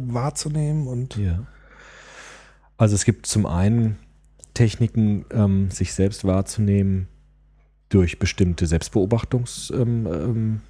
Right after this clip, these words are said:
Speaker 2: Möglichkeiten. Also zum Beispiel gibt es ganz viele Menschen, die sehr auf ihr Äußeres achten, zum Beispiel. Ja, also sie stehen stundenlang vorm Spiegel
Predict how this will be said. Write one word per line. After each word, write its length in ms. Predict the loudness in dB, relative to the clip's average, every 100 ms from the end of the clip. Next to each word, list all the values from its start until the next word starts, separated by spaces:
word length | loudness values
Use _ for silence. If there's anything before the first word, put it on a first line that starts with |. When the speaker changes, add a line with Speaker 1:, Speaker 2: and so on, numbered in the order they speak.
| 2
Speaker 2:
Möglichkeiten. 760 | 2 0 -4 -2 0 0 -2 -2
Also 180 | -4 -2
zum 220 | 0 0
Beispiel 380 | 2 2 2 2
gibt 200 | 2 -2
es 120 | 0
ganz 200 | 0 -2
viele 260 | 0 2 4
Menschen, 380 | 2 0 0
die 280 | 0 2 0 -2 -12 -20 -6
sehr 260 | 0 2
auf 120 | 2 2
ihr 100 | 2
Äußeres 400 | 2 0 -4 -6
achten, 300 | -12 -14 -16
zum 180 | -14
Beispiel. 320 | -14 -14 -20 -18 -10
Ja, 160 | -6
also 80 | -4
sie 100 | -4
stehen 180 | -2 -2
stundenlang 380 | 2 2 2 0
vorm 120 | -4
Spiegel 460 | 0 2 4 2